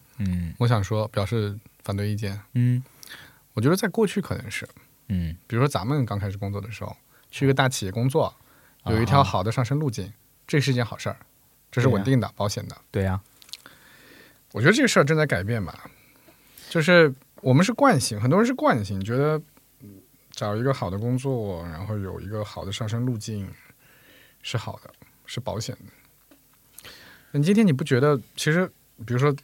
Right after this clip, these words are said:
Speaker 2: 裁员呐、公司倒闭啊，
Speaker 1: 嗯。
Speaker 2: 这些事儿来临的时候，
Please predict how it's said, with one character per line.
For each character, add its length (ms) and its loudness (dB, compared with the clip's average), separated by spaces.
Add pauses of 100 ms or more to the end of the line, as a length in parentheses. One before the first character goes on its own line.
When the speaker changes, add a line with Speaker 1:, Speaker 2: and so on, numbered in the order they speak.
(300)
Speaker 2:
裁 180 -4
员 200 0
呐、 280 -4 (760)
公 160 -4
司 80 -4
倒 160 -2
闭 220 -2
啊， 240 -6
Speaker 1:
嗯。 400 0
Speaker 2:
这 100 -4
些 60 4
事 100 2
儿 40 2
来 120 0
临 160 2
的 80 0
时 140 -6
候， 240 -4